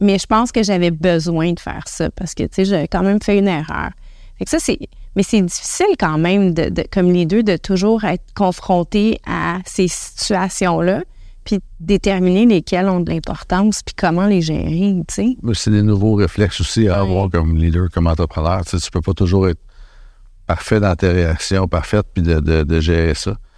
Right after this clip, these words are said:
Speaker 2: sais, moi, je, je le vois sur des employés, des jeunes employés de cuisine ou de salle qui, qui, qui sont un garçon,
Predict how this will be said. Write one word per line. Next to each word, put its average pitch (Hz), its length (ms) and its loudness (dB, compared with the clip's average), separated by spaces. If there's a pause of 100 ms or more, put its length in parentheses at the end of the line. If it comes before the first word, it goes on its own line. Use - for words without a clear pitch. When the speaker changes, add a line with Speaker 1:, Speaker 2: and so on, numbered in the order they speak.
(320)
Speaker 2:
sais, 101 60 0
moi, 98 140 4
je, 92 160 4
je 87 100 2
le 85 100 2
vois 101 180 2
sur 98 120 -2
des 87 180 2
employés, 95 320 0
des 92 100 4
jeunes 92 240 2
employés 87 340 2
de 107 80 -6
cuisine 90 440 0
ou 90 60 0
de 76 140 0
salle 92 360 0
qui, 80 220 -2 (720)
qui, 82 380 0 (140)
qui - 80 -10
sont 87 600 0 (400)
un 82 200 0
garçon, 95 760 0